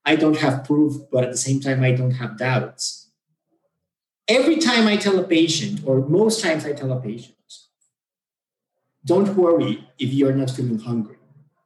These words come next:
Just eat when you feel hungry. Like, trust your gut. If you feel hungry, properly hungry, then eat.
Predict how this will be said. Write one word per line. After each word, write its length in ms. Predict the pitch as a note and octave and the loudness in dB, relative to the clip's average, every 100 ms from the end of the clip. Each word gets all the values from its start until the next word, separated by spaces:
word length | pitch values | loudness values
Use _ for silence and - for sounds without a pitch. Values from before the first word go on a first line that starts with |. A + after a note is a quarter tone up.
| _ _ _ C#3 | _ _ _ -2
Just 580 | E3+ F#3 - - - | 2 2 -2 -8 -2
eat 320 | G#3 B3+ B3+ G3 | 2 2 2 2
when 160 | F#3 | 2
you 100 | F#3 | 2
feel 260 | - B3+ D#4+ | 2 2 2
hungry. 380 | - B2+ - - _ _ _ | 2 0 -2 -6 _ _ _
Like, 460 | F#3 D#3+ - - - _ _ _ | 0 0 0 -8 -18 _ _ _
trust 640 | - B2 B2 B2+ - - - | -4 0 0 -2 -4 -12 -6
your 140 | C#3 | -4
gut. 480 | C#3 G3 - - - - _ _ _ _ | 0 0 0 -6 -14 -16 _ _ _ _
If 120 | C#3 B2+ | 0 2
you 120 | B2 | 2
feel 180 | C3+ B2+ | 2 2
hungry, 380 | A#3+ C#4+ F#3+ D3+ | 4 4 4 2
properly 520 | - C4 C#4+ G3+ C#3 | 2 2 2 2 0
hungry, 480 | B2+ G#2 G#2 G#2 - _ | -4 -4 -4 -6 -10 _
then 200 | D#3 F#3+ | -6 -4
eat. 280 | B3+ A3+ | -2 -2